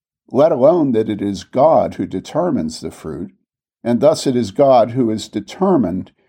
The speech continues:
to render our ministries so often fruitless? Does fruitlessness render a call illegitimate?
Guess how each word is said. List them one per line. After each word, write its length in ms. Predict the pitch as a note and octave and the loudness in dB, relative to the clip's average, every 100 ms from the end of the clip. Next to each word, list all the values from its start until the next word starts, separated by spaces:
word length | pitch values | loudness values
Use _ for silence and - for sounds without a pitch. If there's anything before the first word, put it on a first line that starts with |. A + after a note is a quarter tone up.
| _ _ | _ _
to 100 | B2 | -4
render 540 | G#2+ C#3+ E3 B2 G#2 | 0 0 2 2 4
our 140 | A2 C#3 | 4 4
ministries 680 | A#2 F#2 F#2 - F#2 F#2+ F#2+ | 0 -2 -6 -6 -4 -4 -4
so 280 | - F#3 | -2 2
often 360 | A#2+ F#2+ - F2 | 2 2 -2 -10
fruitless? 760 | - - C3+ - - - - _ _ _ _ _ _ _ _ _ _ _ _ _ - _ _ - | -12 -2 -2 -2 -10 -14 -20 _ _ _ _ _ _ _ _ _ _ _ _ _ -20 _ _ 2
Does 300 | C#3 B2+ - | 2 2 -4
fruitlessness 1120 | - C#3 C#3 - D3 - - E3+ - - - - | 0 0 2 0 -2 -2 -2 -2 -2 -12 -14 -2
render 360 | B2 B2+ B2 | 2 4 4
a 60 | G#2+ | 2
call 540 | - B2+ A2 A2 - _ | 0 2 2 2 -2 _
illegitimate? 720 | B2 A#2 A2 F#2+ A2+ C3+ B3 | 0 2 -2 -2 -2 0 -2